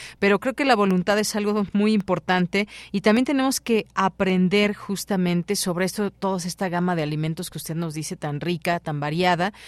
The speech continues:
pero que a veces no la incluimos en la dieta y que podemos cualquier pretexto, tiempo, dinero, ya usted nos dice, "Ay, es más barato comer, comer sano", eh, quitar todo esto ultraprocesado, todo lo que tenga sellos no es bueno.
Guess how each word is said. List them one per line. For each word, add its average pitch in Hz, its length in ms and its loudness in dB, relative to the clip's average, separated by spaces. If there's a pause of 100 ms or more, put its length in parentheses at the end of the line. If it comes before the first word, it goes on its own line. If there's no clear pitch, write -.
(160)
pero 170 180 0
que 170 140 0
a 170 40 4
veces 185 280 0
no 190 160 4
la 190 80 2
incluimos 170 560 -2
en 160 80 -2
la 156 100 0
dieta 196 460 0 (260)
y 220 80 -4
que 240 160 0
podemos 285 380 2
cualquier 220 340 4
pretexto, 180 560 -2
tiempo, 185 680 2
dinero, 175 360 0
ya 180 120 2
usted 196 160 -4
nos 170 160 -2
dice, 175 260 -4 (320)
"Ay, 180 220 0
es 180 120 -2
más 196 200 2
barato 175 340 0
comer, 165 380 -4
comer 165 480 -2
sano", 180 560 2 (340)
eh, 165 400 0
quitar 220 460 6
todo 226 240 2
esto 220 240 2
ultraprocesado, 202 1120 4
todo 262 220 4
lo 226 100 4
que 190 120 0
tenga 233 280 2
sellos 214 480 4
no 208 160 4
es 190 100 0
bueno. 208 440 4